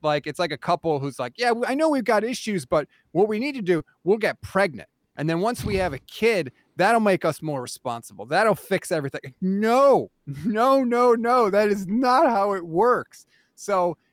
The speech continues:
if you're gonna give Kyler this money, the Cardinals have to be comfortable with everything that he is, and they have to be comfortable with him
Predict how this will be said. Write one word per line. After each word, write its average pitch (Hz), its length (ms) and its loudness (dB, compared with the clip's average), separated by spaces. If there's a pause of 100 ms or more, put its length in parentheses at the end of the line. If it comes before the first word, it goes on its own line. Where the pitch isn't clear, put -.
(100)
if 156 160 -10
you're 247 140 -4
gonna 294 140 -2
give 269 180 -8
Kyler 208 360 -2
this 180 200 -6
money, 180 280 -4
the 135 100 -6
Cardinals 180 440 -4
have 156 180 -6
to - 80 -20
be 143 100 -8
comfortable 131 480 -8
with 117 120 -10
everything 156 420 -4
that 139 120 -4
he 143 240 -6
is, 113 300 -6
and 120 120 -8
they 135 40 -4
have 147 140 -6
to 139 60 -20
be 147 100 -6
comfortable 190 520 -4
with 143 180 -2
him 139 360 -8